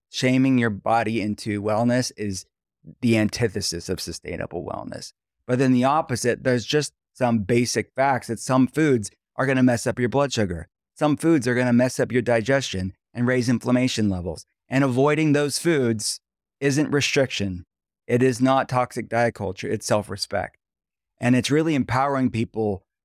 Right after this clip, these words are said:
to be their own N of one experiment. What does your body love and what does your body hate?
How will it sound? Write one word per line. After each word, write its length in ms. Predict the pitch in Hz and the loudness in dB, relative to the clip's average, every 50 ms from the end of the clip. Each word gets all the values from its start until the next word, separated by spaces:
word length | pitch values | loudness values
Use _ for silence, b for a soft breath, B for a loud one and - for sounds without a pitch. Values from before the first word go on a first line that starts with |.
| _ - | _ -4
to 360 | - 127 127 123 120 117 - _ _ _ _ _ _ - | 0 2 4 4 2 0 -2 _ _ _ _ _ _ 0
be 160 | 117 139 165 | 2 2 4
their 240 | 160 170 170 - - | 4 2 0 0 2
own 240 | 135 139 139 135 127 | 2 2 4 2 2
N 220 | - 123 120 120 | 2 2 0 0
of 100 | 117 104 | -2 0
one 200 | 117 120 117 110 | 0 0 0 0
experiment. 720 | 107 101 - - - 113 113 110 107 104 92 85 82 80 - _ _ _ _ - | -2 -4 -8 -8 -4 -2 0 0 0 0 -2 -4 -6 -10 -14 _ _ _ _ -8
What 120 | 160 180 | -6 -4
does 160 | - 233 214 | -2 -2 0
your 120 | 220 226 196 | 0 0 0
body 280 | 165 180 170 165 165 | 0 0 0 0 0
love 280 | 156 143 139 135 127 123 | 0 2 2 2 2 0
and 100 | 117 113 | 0 0
what 120 | 120 113 | -2 -2
does 180 | - 113 104 98 | -4 -6 -6 -6
your 80 | 107 | -4
body 320 | 98 104 98 95 95 87 82 | -4 -4 -4 -6 -6 -8 -12
hate? 200 | - - - | -12 -14 -16